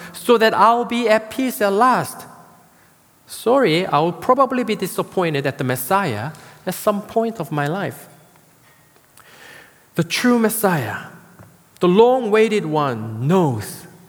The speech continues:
that those fulfillments of wishes, a removal of sufferings, will not be able to satisfy us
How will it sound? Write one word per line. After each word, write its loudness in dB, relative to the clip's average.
that 0
those 4
fulfillments 0
of -6
wishes, -2
a 2
removal 2
of -4
sufferings, -2
will 0
not -2
be 2
able 0
to -12
satisfy -2
us -8